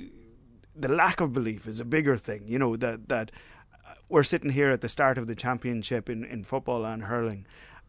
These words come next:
and you do get the sense that there's a huge swathe of counties, uh, in both sports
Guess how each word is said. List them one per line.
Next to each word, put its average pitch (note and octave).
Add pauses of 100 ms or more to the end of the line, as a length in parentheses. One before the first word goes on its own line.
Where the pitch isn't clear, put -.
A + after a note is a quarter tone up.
(120)
and C#3
you C#3+
do E3
get C#3+
the C#3
sense D#3+
that C#3
there's B2+
a B2
huge E3
swathe D3
of A#2+
counties, A2+ (540)
uh, A#2
in B2+
both C#3
sports C3